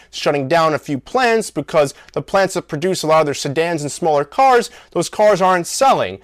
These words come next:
So therefore, those plants and the folks who are helping to operate and run those plants aren't necessary to their bottom line. We bailed them out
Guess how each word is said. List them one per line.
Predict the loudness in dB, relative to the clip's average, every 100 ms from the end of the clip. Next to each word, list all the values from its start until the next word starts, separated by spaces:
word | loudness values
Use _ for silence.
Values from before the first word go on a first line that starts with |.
| _
So | -6 0
therefore, | 4 2 2 2 2 0 _
those | -10 -10
plants | -6 0 2 2 -2 -6 -16 _
and | -4 -2 -2
the |
folks | -2 2 0 0 -2
who | 0
are | 2 2
helping | 0 0 -2
to | 0 0
operate | 0 2 0 0
and | -2 -2
run | 0
those | 0 -2
plants | -2 0 0 -4 _ _ -2
aren't | 0 0 0
necessary | -4 -4 0 0 0
to | -2
their | -2
bottom | 0 2 2 0
line. | -2 -2 -10 _ -10
We |
bailed | -4 2 2 4
them | 4
out | 6 4 2